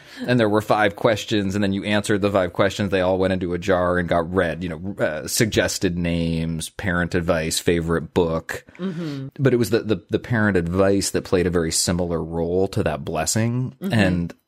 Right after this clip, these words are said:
Speaker 1: I, I just sort of watched those two moments emerge and play along next to each other. And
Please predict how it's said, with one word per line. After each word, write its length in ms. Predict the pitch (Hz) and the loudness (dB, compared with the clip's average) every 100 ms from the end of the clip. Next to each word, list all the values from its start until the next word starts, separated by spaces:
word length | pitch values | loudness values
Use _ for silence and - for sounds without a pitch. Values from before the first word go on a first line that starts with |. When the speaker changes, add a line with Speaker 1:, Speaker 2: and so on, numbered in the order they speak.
| - | -12
Speaker 1:
I, 140 | 87 101 | -6 0
I 60 | |
just 140 | 104 - | 0 2
sort 140 | 95 | 0
of 60 | 92 | 2
watched 340 | 95 - 110 | 0 0 0
those 220 | 98 92 | 0 0
two 220 | - 110 | -2 0
moments 500 | 95 92 92 92 85 | 2 2 4 2 2
emerge 640 | 87 90 90 87 85 85 80 | 0 2 2 2 2 0 -4
and 160 | 98 85 | -8 -4
play 240 | - 87 | 0 0
along 380 | 87 87 85 85 | 0 -2 -2 -2
next 240 | 87 - | -4 -4
to 160 | 95 87 | -6 -4
each 180 | 85 85 | -6 -6
other. 380 | 80 80 80 | -4 -6 -6
And 280 | 78 87 80 | -6 -6 -6